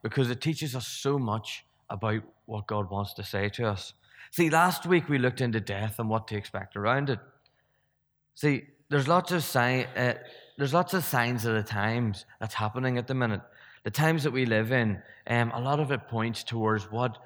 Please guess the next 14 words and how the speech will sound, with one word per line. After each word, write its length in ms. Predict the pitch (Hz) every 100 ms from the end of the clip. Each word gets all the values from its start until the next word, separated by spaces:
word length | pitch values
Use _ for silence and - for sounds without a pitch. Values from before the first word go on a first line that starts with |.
| - -
um, 360 | 113 110 113 110
what 140 | 104
the 60 | 123
Bible 340 | 107 117 123
describes 560 | 110 104 - 104 104 104
as 200 | 107 101
the 100 | 104
apocalypse 640 | 101 120 120 131 123 117
or 60 | 104
the 100 | 104
second 440 | - 117 120 107
coming 320 | 107 107 107 104
of 160 | 98
God. 420 | 107 107 110 107